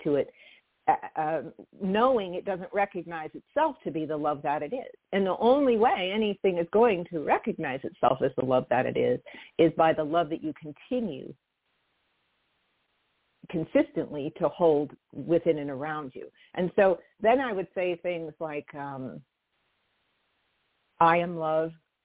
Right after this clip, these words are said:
you are love, and we are loved." That was one of the first lines that I ever came up with to, you know, help the mind, uh, feel safe enough to let go these dark thoughts. Um, they all come from your emotional body. That's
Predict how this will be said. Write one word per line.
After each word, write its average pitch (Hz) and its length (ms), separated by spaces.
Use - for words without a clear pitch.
you 170 300
are 147 140
love, 139 340
and 139 220
we 143 140
are 135 140
loved." 123 400
That 160 140
was 156 140
one 160 160
of 135 60
the 139 120
first 151 220
lines 147 480
that 143 100
I 139 120
ever 139 180
came 147 260
up 135 160
with 123 160
to, 131 280
you 151 120
know, 123 280
help 165 280
the 151 80
mind, 147 460
uh, - 160
feel 170 280
safe 196 220
enough 143 220
to 151 80
let 135 300
go 131 380
these 127 180
dark 139 300
thoughts. - 300
Um, 147 200
they 180 140
all 214 200
come 220 280
from 165 160
your 151 120
emotional 147 440
body. 127 480
That's 123 240